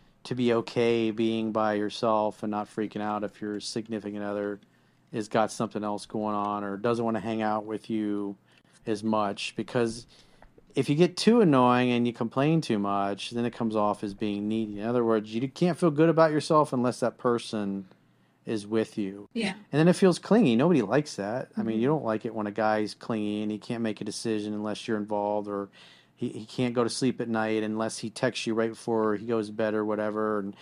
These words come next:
Speaker 1: and if you don't text him back right away, he gets upset or, you know, that, that kind of shit. Is it, you want an equal, you want a teammate, you,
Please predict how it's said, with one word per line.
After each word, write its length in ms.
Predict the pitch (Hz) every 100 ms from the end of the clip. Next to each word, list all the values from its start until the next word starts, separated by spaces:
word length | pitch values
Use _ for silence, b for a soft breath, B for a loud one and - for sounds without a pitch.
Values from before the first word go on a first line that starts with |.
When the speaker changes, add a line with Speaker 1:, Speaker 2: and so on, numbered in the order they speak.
| B B
Speaker 1:
and 120 | 123
if 100 | 120
you 80 | 123
don't 260 | 117 131 123
text 280 | 131 - 120
him 80 |
back 200 | 117 113
right 140 | 117 113
away, 160 | 113
he 80 | 110
gets 220 | 113 101
upset 480 | 113 - - 113 110
or, 240 | 110 110 - -
you 140 | 117
know, 120 | 104
that, 180 | 104 107 -
that 160 | 120 -
kind 140 | 135 110
of 80 |
shit. 240 | - 113 113
Is 160 | 107
it, 180 | 117 110 B B B B -
you 100 | 151
want 140 | 202
an 80 | 156
equal, 420 | 233 - 120 107
you 120 | 113
want 100 | 151
a 60 | 147
teammate, 640 | - 180 208 120 107 107
you, 300 | 117 123 117